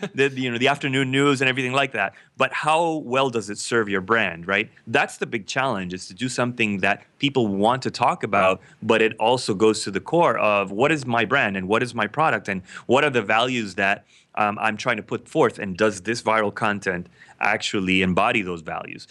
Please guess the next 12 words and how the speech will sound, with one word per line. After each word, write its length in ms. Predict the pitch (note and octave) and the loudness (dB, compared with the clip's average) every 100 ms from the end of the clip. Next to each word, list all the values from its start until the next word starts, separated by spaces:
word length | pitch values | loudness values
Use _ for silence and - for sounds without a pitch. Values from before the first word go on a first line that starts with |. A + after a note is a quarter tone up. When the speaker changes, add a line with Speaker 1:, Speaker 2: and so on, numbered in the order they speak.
| - | -10
Speaker 2:
And 80 | - | -4
I 20 | |
think 160 | A2+ B2 | -4 0
that's 220 | A#2 - | -2 -2
the 80 | - | -10
big 180 | E2 F2 | -14 -14
challenge. 480 | - - - - - _ - | -12 -12 -14 -18 -20 _ -2
Speaker 1:
Great 240 | F3 G3+ | 2 2
stuff, 300 | G3+ C#3+ B2+ | 2 0 0
Alex. 320 | B2 A#2+ - | 0 -2 -4
Can 220 | A#2 - F3 | -4 -2 2
you, 200 | G#3 | 2